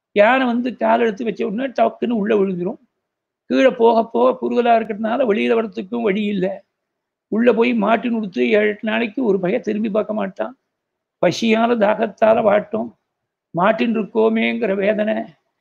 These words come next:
எட்டாவது நாள் இருபது முப்பது பேரா வருவன். கூர்மையான ஆயுதங்கள், ஈட்டி, சூலம், அங்குஷம், தோமரம், இந்த மாதிரி ஆயுதங்களோட வருவன். ஓங்கி இந்த குழி நுனியில் இருந்தபடியே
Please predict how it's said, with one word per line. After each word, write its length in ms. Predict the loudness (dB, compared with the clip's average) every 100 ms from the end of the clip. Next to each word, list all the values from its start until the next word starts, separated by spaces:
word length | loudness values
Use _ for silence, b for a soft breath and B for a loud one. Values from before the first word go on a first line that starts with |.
| _ _ -6
எட்டாவது 460 | 2 4 4 2
நாள் 220 | 0 0
இருபது 280 | 0 0 -2
முப்பது 320 | -4 -8 -6 -2
பேரா 240 | 0 2 0
வருவன். 320 | -2 -6 -12 _ _ _ _ _ _ -4
கூர்மையான 540 | -2 0 2 2 2 -2 -2 0
ஆயுதங்கள், 580 | 2 2 2 2 0 0
ஈட்டி, 380 | -2 -2 -4 -2 -2
சூலம், 400 | 0 0 0 0
அங்குஷம், 480 | -2 -4 -4 -4
தோமரம், 460 | -2 0 0 0 -4 _ _ _ _ _ -4
இந்த 160 | 0 4
மாதிரி 240 | 4 4
ஆயுதங்களோட 640 | 4 4 2 2 2 2 0
வருவன். 340 | -2 -4 -6 -12 -18 _ _ _ _ _ _ _ _ _ _ 4
ஓங்கி 600 | 6 6 4 0 0 0 -2 _
இந்த 180 | -12 -12 _
குழி 260 | -4 -2 -2
நுனியில் 380 | 0 -2 0
இருந்தபடியே 580 | 0 0 -2 -2 0 2